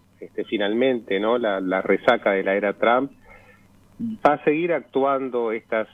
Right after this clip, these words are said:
eh, por decir así, las manchas indelebles, ¿no? En la sábana, van a seguir acechando el subconsciente político y moral de, de este Estado, ¿no? Eh, y, y también del mundo entero. El mundo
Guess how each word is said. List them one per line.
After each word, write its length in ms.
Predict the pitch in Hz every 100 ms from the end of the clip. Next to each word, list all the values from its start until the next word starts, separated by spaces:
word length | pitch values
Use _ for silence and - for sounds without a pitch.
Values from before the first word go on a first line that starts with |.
| -
eh, 420 | 101 95 87 - - _
por 160 | - 98
decir 300 | 95 - 113
así, 300 | 110 - 113
las 160 | 104 101
manchas 400 | 117 117 113 110
indelebles, 640 | 98 101 113 107 95 95
¿no? 100 | 104
En 80 | 104
la 160 | 101
sábana, 420 | - 123 113 104 101
van 160 | 110
a 120 | 113
seguir 340 | - 110 127 135 - - - -
acechando 640 | 101 117 107 135 117 98
el 140 | 92 92
subconsciente 1000 | 107 101 101 - 120 107 107 98 92 - _ _
político 520 | 104 110 127 127 120
y 60 | 113
moral 640 | 104 107 123 131 160 156
de, 260 | 107 95 92
de 160 | 87 101
este 160 | -
Estado, 460 | 104 151 160 117 104
¿no? 240 | 123 180 - - - - _ _ - -
Eh, 520 | 98 95 92 92 90 - - - - - - - -
y, 600 | 120 110 107 107 101 113
y 60 | 107
también 380 | 123 120 147 160
del 120 | 151
mundo 280 | 147 156 135
entero. 600 | 113 147 135 104 90 73
El 160 | 98
mundo 540 | 104 135 139 139 135